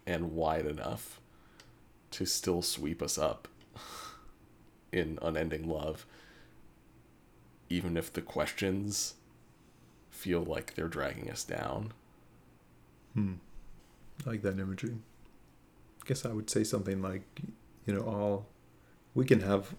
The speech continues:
Speaker 2: all the doubts in the world, all the doubts imaginable. They can keep piling up. But I guess the good news for me is that God never doubts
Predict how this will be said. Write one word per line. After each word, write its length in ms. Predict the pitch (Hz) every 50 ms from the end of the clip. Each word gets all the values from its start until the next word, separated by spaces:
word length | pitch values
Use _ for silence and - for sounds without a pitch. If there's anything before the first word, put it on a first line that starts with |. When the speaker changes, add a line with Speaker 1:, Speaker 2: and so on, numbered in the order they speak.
| - - - -
Speaker 2:
all 320 | 120 117 117 117 117 113 117
the 100 | 113 110
doubts 600 | 104 101 113 107 104 104 104 - - - - - - - - - - - - - - - - - - - 190 -
in 80 | 113 104
the 80 | 95
world, 380 | 85 87 87 90 98 135 131 - - - - - - - 214
all 180 | 214 139 151 160
the 80 | 170 151
doubts 280 | 139 131 131 123 -
imaginable. 760 | 120 104 90 87 87 90 - - 123 131 131 143 165 170 175 - - - - - - - - - -
They 80 | 135 123
can 140 | 131 120
keep 220 | 107 117 110 110 -
piling 420 | - 139 147 147 143 131 113 104
up. 240 | 104 104 101 - - - - - - - - - - - - - - - - - - - - - - - - - - - - - - - - - - - - - - - - - - - -
But 80 | - 156
I 40 | 151
guess 120 | 160 -
the 80 | - 156
good 320 | 127 - 160 175 202 202
news 180 | 214 208 202 -
for 120 | - 175
me 120 | 160 151 143
is 120 | 127 117
that 180 | 110 101 104 -
God 280 | - 104 104 104 101
never 280 | 98 98 95 95 98 98
doubts 760 | 92 87 - - 98 90 95 117 139 - - - - -